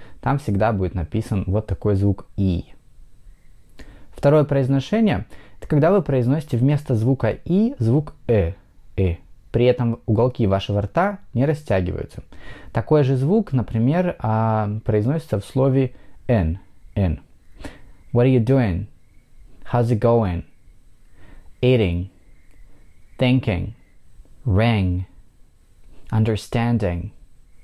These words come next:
Такое произношение тоже имеет место быть и довольно-таки распространено. И, наконец, третье и самое часто встречающееся произношение, по крайней мере, на западном побережье, так называемом West Coast,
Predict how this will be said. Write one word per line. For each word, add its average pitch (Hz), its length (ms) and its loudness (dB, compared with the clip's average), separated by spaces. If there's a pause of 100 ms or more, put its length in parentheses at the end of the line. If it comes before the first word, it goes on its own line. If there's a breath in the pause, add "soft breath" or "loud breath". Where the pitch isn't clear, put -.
(200)
Такое - 300 0
произношение 117 600 -2
тоже 117 300 0
имеет 107 500 -2
место 104 460 0
быть 170 400 0
и 151 300 0
довольно-таки 110 580 0
распространено. 98 760 -2 (600 loud breath)
И, 127 60 -2
наконец, 139 380 0 (100)
третье 156 520 4
и 110 340 0
самое 139 600 0
часто 123 400 0
встречающееся 107 920 -2
произношение, 107 720 0
по - 140 -6
крайней 98 260 -2
мере, 98 320 0
на 98 240 0
западном 95 460 -2
побережье, 175 720 0
так - 180 -10
называемом 98 580 0
West 98 320 0
Coast, 92 300 -2